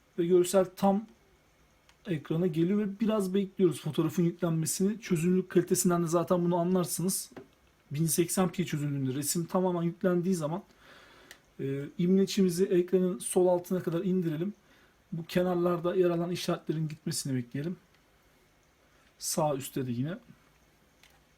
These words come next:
İşaretler gittiği zaman oyun kolundan, e, share, paylaşma tuşuna basıyorum. Ve buradan ekran görüntüsünü kaydet seçeneğini seçiyorum.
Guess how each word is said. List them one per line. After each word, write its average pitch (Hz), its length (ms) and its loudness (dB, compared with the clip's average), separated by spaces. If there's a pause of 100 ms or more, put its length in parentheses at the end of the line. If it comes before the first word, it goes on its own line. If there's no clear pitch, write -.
(2250)
İşaretler 202 480 2
gittiği 196 380 -4
zaman 180 320 -2 (120)
oyun 185 260 4
kolundan, 170 540 -4 (140)
e, 156 180 -4
share, 143 380 0 (760)
paylaşma 160 600 -2 (320)
tuşuna 143 400 -6
basıyorum. 165 440 -4 (2500)
Ve 151 200 -6
buradan 170 340 -2
ekran 170 340 0
görüntüsünü 147 440 -4
kaydet 131 320 -4
seçeneğini 123 440 -6
seçiyorum. 131 420 -10